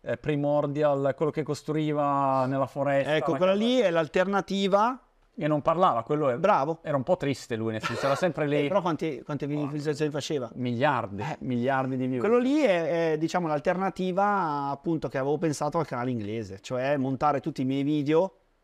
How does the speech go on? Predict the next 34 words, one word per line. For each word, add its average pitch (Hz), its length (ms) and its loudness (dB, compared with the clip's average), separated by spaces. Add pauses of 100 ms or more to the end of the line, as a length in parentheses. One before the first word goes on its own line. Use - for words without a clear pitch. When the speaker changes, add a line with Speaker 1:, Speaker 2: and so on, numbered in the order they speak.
(640)
Speaker 2:
eh, 117 800 -4
in 139 100 -6
italiano, 156 480 2
ok. 107 440 -6 (800)
Poi 143 200 -2
tolgo 143 260 0
le 131 120 0
parti 139 280 0
dove 131 200 -2
parlo 131 360 -2
e 143 40 -2
faccio - 220 -6
vedere 120 140 -2
solo 117 140 -8
il 110 80 -6
montaggio. 107 500 -10 (360)
Speaker 1:
Monta-, 175 360 0
e 160 80 -4
magari 175 300 0
Speaker 2:
Magari 156 180 2
un 175 60 2
Speaker 1:
fai 151 80 2
Speaker 2:
piccolo 165 260 2
voice 139 260 -4
over. 127 300 -2
Speaker 1:
Sì, - 120 -2
un 131 80 -2
piccolo 135 280 -4
voice 165 340 -2
over, 180 200 2
qualche 127 280 -2
scritta 139 400 -4
ogni 160 220 -2
tanto, 156 880 0